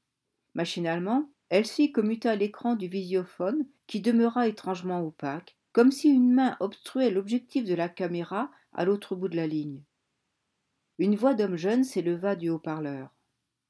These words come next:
Je voudrais, je voudrais parler à l'habilleuse de la grande Léonora, s'il vous plaît. »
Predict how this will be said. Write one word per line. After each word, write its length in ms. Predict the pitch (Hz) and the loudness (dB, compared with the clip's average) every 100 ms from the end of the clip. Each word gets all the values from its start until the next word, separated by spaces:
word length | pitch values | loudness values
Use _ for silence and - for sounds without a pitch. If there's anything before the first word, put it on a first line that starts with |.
| _ | _
Je 140 | - | 2
voudrais, 1000 | 196 202 190 190 190 185 175 160 143 - _ _ _ | 2 2 -2 0 0 0 -2 -4 -6 -10 _ _ _
je 140 | - 196 | -2 2
voudrais 340 | 202 202 220 | 2 2 0
parler 400 | 202 190 190 185 | -2 -2 -2 -2
à 440 | 170 175 160 156 - _ _ _ | -2 -4 -6 -10 -16 _ _ _
l'habilleuse 560 | 175 220 233 240 285 349 | 2 4 4 4 4 4
de 100 | 208 | 4
la 160 | 190 | 2
grande 320 | 180 190 254 247 | 2 2 2 4
Léonora, 720 | 247 220 208 202 180 151 - _ | 4 4 2 0 -2 -4 -8 _
s'il 320 | - - 165 | -14 -8 -8
vous 100 | 156 | -8
plaît. » 300 | 151 127 120 | -8 -8 -10